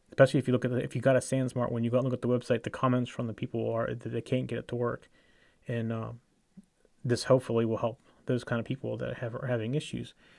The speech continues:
Now, there's one other thing I mentioned last week that I was going to get, and I did receive it, and I'm going to show it to you.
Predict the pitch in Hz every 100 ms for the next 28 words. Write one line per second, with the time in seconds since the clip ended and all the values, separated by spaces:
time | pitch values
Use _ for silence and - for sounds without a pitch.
0 | - - _ 143 131 135 123 196 180 175
1 | 156 139 131 131 131 127 123 - 151 175
2 | 175 - 139 123 - 123 127 123 123 -
3 | 127 120 127 160 127 - 117 139 135 123
4 | 131 117 - 143 - - 120 139